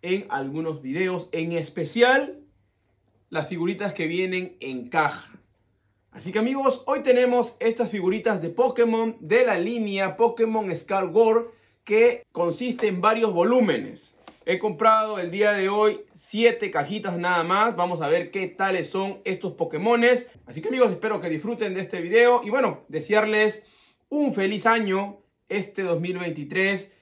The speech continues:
que sus metas se cumplan y los buenos deseos desde aquí, desde Japón. Bueno, sin nada más que decir, amigos, empecemos con este video.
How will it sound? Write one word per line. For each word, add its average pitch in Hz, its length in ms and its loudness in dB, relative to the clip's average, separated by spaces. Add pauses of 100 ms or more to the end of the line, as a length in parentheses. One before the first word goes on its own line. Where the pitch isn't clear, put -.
(100)
que 156 140 -6
sus 143 120 -8
metas 175 300 -6
se 139 100 -12
cumplan 196 600 -4
y 208 320 -6
los 139 200 -4
buenos 180 640 -4
deseos 170 540 0
desde 165 220 -4
aquí, 160 260 -6
desde 147 320 -4
Japón. 120 480 -8 (300)
Bueno, 220 400 2
sin 190 140 -6
nada 226 140 4
más 226 140 2
que 220 80 -4
decir, 214 220 0
amigos, 254 480 0
empecemos 214 880 -2 (120)
con 123 200 -8
este 151 200 -6
video. 185 460 -4